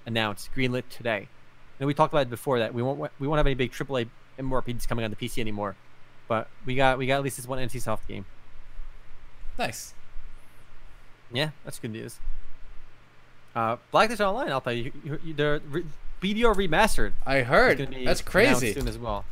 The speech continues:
Speaker 2: They're f-, quick. You know, say what you want about, uh,
Speaker 1: Pearl
Speaker 2: B-,
Speaker 1: Abyss works
Speaker 2: yeah.
Speaker 1: quick, yeah.
Speaker 2: Yeah, yeah, yeah.
Speaker 1: But the game is gorgeous as is. I mean, I'm, I'm, what, what do they need to remaster, honestly?
Speaker 2: That's a good question. The graphics are already top. I think the draw distances, some people were complaining about the,
Speaker 1: Hmm.
Speaker 2: um,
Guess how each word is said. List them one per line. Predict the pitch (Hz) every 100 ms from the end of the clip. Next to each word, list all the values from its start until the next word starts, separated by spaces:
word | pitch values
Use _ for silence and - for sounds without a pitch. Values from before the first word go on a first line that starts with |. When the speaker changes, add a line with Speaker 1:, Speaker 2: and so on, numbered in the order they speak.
| -
Speaker 2:
They're | 214
f-, | 254 -
quick. | - 233 - - -
You | -
know, | 123 117 - -
say | 190
what | 202
you | 185
want | 196
about, | 165 156 -
uh, | 143 131 123
Speaker 1:
Pearl | - 202 247
Speaker 2:
B-, | 233
Speaker 1:
Abyss | 240 -
works | 196 -
Speaker 2:
yeah. |
Speaker 1:
quick, | 214 185
yeah. | 180 147
Speaker 2:
Yeah, | 123
yeah, | 120
yeah. | 117 107 - - - - - - - - -
Speaker 1:
But | - 147 - -
the | 147
game | 185 311
is | 196
gorgeous | - 170 214 -
as | 123 127
is. | 175 117 -
I |
mean, | 120 123
I'm, | 143
I'm, | 175
what, | 156 -
what | 202
do | 220
they |
need | 202
to | 170
remaster, | 143 123 160 - 104
honestly? | 127 - - - - - - - - - - - - -
Speaker 2:
That's | 147 -
a |
good | 185 -
question. | 156 160 101
The | 95
graphics | 110 143 131 -
are | 139 135
already | 131 131
top. | 123 139 160 -
I | 151
think | - 190
the | 170
draw | - 147
distances, | 160 185 196 185 98
some | -
people | 151 147 131
were | 127
complaining | - 117 139 147
about | 147 143 135 -
the, | 120 120
Speaker 1:
Hmm. | 117
Speaker 2:
um, | 110 107